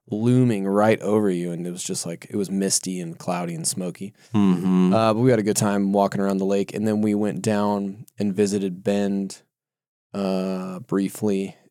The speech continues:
Speaker 1: and then hung out in Sisters for a while. But the, the fires that are down there south,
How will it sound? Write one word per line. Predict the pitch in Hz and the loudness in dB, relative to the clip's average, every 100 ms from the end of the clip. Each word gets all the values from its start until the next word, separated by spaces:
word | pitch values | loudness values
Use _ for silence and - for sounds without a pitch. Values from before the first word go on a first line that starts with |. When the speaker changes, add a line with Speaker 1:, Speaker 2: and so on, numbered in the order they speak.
| - | -8
Speaker 1:
and | 98 | -4
then | 98 | -4
hung | 95 107 | -4 -4
out | 104 76 | -4 -2
in | |
Sisters | - 107 98 - 90 | 0 2 0 -2 -2
for | - | -2
a | 98 | -2
while. | 95 90 | 0 -4
But | - 95 _ _ _ _ - | -4 -6 _ _ _ _ 0
the, | 110 90 | 0 0
the | 113 117 | -2 -2
fires | - 117 131 135 110 | 2 2 4 4 2
that | 107 | 0
are | 101 | 2
down | 104 101 104 | 2 2 2
there | 98 98 | 0 2
south, | - - - 113 117 110 - | 2 2 4 4 4 2 -6